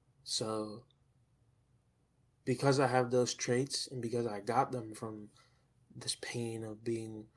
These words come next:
se-, or losing family members,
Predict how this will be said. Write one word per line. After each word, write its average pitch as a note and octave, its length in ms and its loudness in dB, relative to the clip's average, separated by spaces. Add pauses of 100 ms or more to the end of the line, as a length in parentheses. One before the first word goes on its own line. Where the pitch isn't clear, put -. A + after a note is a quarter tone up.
(760)
se-, - 200 -2 (1040)
or G#2 340 -8
losing A2+ 420 0
family G#2+ 340 -6
members, G#2 460 -10